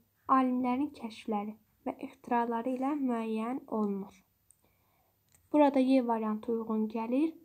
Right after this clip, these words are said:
Bağlayıcıdan nə əvvəl, nə sonra vergül qoyulur. Yəni, gördüyünüz kimi bağlayıcı işlənib, ondan nə əvvəl, nə də sonra vergül qoyulub.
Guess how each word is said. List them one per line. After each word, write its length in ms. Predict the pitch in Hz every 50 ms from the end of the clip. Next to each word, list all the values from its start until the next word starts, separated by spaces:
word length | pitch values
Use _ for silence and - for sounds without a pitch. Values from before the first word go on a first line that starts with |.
| _ _ _ _ _ -
Bağlayıcıdan 840 | 247 247 240 233 233 233 233 233 226 - 254 - 240 226 226 220 220
nə 120 | 240 - -
əvvəl, 520 | 262 233 226 233 240 240 262 285 311 302 302 -
nə 180 | 247 240 240
sonra 480 | 240 - - 247 240 233 233 233 233 247 277 285 285 - - _ _ _ _ -
vergül 640 | 247 240 233 226 220 220 - - 226 240 254 269 269 - - _ _ _ _ _ _ _ _ _ _ _ _ _ _ - -
qoyulur. 460 | 233 220 214 202 196 208 - - - - _ _ _ _ _ _ - - - - - - - _ _ _ _ _ _ _ _ _ - - - - - - _ _ _ _ _ _ _ _ _ _ _ _ _ _ _ _ _ _ _ _ _ _ _ _ _ _ _ _ _ _ _ _ _ _ - -
Yəni, 180 | 240 226 226 226
gördüyünüz 440 | 247 240 240 233 240 240 240 - -
kimi 240 | - 233 220 220 214 - - _
bağlayıcı 640 | - 233 226 220 226 220 220 220 220 220 214 - -
işlənib, 460 | 240 - - - 269 262 262 277 302 294 - - _ _ _ _ _ -
ondan 380 | 247 240 247 240 247 240 240 240
nə 140 | 233 233 240
əvvəl, 360 | - 233 220 226 240 247 269
nə 160 | 285 269 240 226
də 80 | 233 226
sonra 440 | 226 - 233 226 220 240 233 247 262
vergül 460 | 277 269 240 226 220 214 - 254 247 247
qoyulub. 360 | - - 214 202 196 208 -